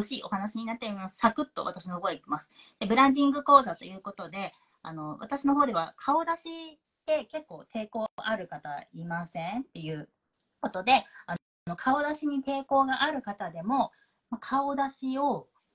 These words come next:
できるようになるかもしれないし、顔出ししなくても、ちゃんとあの、Instagramの世界観作るってことができるので、あの、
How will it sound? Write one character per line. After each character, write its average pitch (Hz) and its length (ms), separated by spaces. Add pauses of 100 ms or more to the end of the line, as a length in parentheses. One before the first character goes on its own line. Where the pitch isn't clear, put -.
(400)
で 202 120
き - 180
る 277 80
よ 233 140
う 226 40
に 202 140
な 240 160
る 330 220
か - 180
も 359 120
し 262 100
れ 226 100
な 214 180
い 220 60
し、 - 200
顔 330 260
出 320 100
し 311 140
し 320 140
な 339 180
く 330 160
て 311 180
も、 359 240 (160)
ち - 80
ゃ 302 100
ん 285 60
と 285 120
あ 240 100
の、 220 80
Instagram 214 480
の 165 80
世 160 100
界 196 160
観 151 180
作 190 200
る 160 60
っ 151 40
て 156 140
こ 175 140
と 190 100
が 151 100
で 175 160
き 214 160
る 175 120
の 160 120
で、 294 240 (160)
あ 165 80
の、 160 180